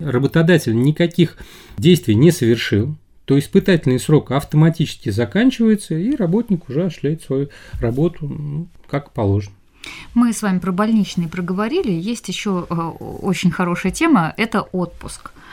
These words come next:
Speaker 2: Отпуск, э, какие-то там, может быть, э, за свой счет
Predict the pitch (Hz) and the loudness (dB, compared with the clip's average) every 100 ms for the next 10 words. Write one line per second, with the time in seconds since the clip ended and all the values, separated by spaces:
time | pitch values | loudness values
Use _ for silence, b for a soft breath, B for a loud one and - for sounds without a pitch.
0 | B B 254 320 - 240 - 180 165 160 | B B -2 -2 -2 -6 -4 -4 -2 -2
1 | 180 175 202 175 160 156 147 143 147 156 | -4 -2 0 0 -2 -2 -2 -2 -4 -6
2 | 156 151 - 147 147 139 139 185 175 165 | -6 -6 -6 -8 -6 -6 -6 -4 -4 -4
3 | 156 147 - 285 277 | -4 -4 -2 -2 -2